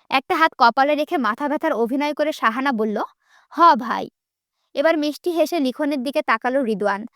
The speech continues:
হাত বাড়িয়ে করমর্দন করে বলল, "আপনার কি খবর?"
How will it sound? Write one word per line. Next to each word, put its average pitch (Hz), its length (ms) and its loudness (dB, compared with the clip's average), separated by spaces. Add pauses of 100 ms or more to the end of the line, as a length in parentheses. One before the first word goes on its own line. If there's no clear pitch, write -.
(200)
হাত 262 240 4
বাড়িয়ে 285 280 4
করমর্দন 269 560 2
করে 247 180 -2
বলল, 214 280 -4 (400)
"আপনার 381 360 2
কি 370 140 -2
খবর?" 214 340 0